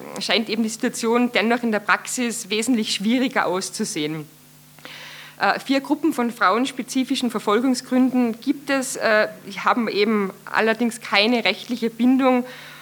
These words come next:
und werden auch in der Praxis, äh, sehr schwammig behandelt und umgesetzt. Äh, eben zum einen sexuelle Gewalt, dazu gehört Zwangssterilisation, Zwangsprostitution,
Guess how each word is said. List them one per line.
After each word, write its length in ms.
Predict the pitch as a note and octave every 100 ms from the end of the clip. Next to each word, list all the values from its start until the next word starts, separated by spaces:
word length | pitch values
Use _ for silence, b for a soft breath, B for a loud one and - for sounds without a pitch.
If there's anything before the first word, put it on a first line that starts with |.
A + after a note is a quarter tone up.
| B B
und 420 | A3 A3 A3 G#3+ F#3+
werden 300 | G3 A3+ G3+
auch 100 | F#3+
in 120 | G3+
der 100 | G3
Praxis, 760 | - - - - B3 A3 - -
äh, 280 | F#3 F#3 - - - F#2+
sehr 340 | - - G3 G#3+
schwammig 760 | - E3+ F3 G#3+ G#3 G#3 - - B - -
behandelt 680 | A#3+ G3 F3 F#3+ G3 E3+ E3+
und 380 | B2+ F3 F3 - - -
umgesetzt. 720 | G#3 G3 - C#3 - - - B B B B B B
Äh, 340 | - F#3+ G3 F#3+ - -
eben 240 | E3 F3 G3
zum 140 | G3+
einen 260 | F3 G#3 G3+
sexuelle 520 | F#3+ - G3 G#3 A#3+
Gewalt, 400 | B3 G3 G3 G3
dazu 260 | F#3+ F#3 G#3
gehört 480 | G#3 G3 F#3 F3+ F3+
Zwangssterilisation, 1160 | F3 G3+ - G3+ G3+ G3+ G3+ G3 G3 F#3+ F#3+
Zwangsprostitution, 1200 | F#3+ E3 E3+ - A3 - A3+ A3 - G#3 G#3+ F#3+